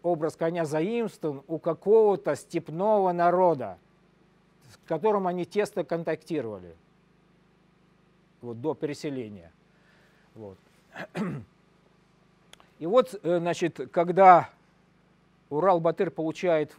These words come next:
в награду этого коня, и конь его выбирает, и он становится, как бы, вот, с ним, э,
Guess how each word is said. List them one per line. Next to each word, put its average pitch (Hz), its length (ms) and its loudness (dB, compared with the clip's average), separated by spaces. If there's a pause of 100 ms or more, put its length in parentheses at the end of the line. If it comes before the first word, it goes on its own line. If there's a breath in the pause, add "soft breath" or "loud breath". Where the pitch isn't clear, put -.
(120)
в 127 80 -18
награду 160 400 0
этого 143 240 -4
коня, 170 320 -6
и 165 60 -6
конь 196 260 -4
его 160 180 -2
выбирает, 151 840 -2
и 143 60 -12
он 143 100 -10
становится, 135 760 -10
как 127 160 -6
бы, 123 140 -10
вот, 117 160 -10 (220)
с - 40 -18
ним, 143 260 -12 (580 loud breath)
э, 120 360 -8